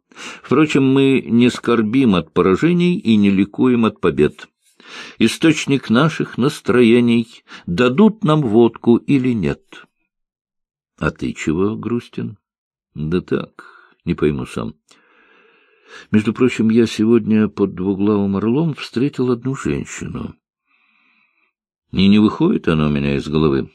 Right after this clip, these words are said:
Даже читаю вот, а думается о ней,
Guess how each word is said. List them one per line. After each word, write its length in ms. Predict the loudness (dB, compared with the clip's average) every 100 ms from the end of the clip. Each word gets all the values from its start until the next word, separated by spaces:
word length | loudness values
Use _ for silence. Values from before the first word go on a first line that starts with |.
| _ _ -18 -18 -4
Даже 260 | -2 0 -2
читаю 500 | -4 0 2 4 4
вот, 300 | 2 2 0
а 340 | 2 2 0 -10 -20 _ _ _ _ _ _ _
думается 760 | -4 0 0 -2 -6 -10 -10 -8
о 40 |
ней, 500 | -10 -8 -8 -10